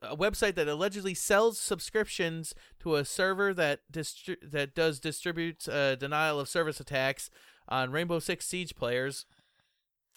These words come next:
Uh, the lawsuit filed on Thursday, uh, against the website S N G dot one. Uh, the outside website sells plans to companies that want to evaluate their security of their website.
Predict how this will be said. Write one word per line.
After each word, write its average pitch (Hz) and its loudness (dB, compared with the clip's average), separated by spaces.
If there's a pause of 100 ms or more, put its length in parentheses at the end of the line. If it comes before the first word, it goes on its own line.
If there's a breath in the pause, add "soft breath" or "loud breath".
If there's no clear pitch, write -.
Uh, 131 0
the 139 -4
lawsuit 170 2
filed 160 2
on 147 -2
Thursday, 185 -2 (540 soft breath)
uh, 131 0
against 160 -2
the 139 -4
website 156 0 (360)
S 190 -2
N 190 -6
G 180 -10
dot 156 0 (280)
one. 139 -2 (720 loud breath)
Uh, 123 -6
the 127 -6
outside 160 -2
website 160 -2
sells - -4
plans 160 -6
to 151 -10
companies 160 -8
that 143 -4
want 147 -8
to 147 -6
evaluate 151 -2
their 135 -4
security 147 -6
of 139 -4
their 135 -4
website. 165 -2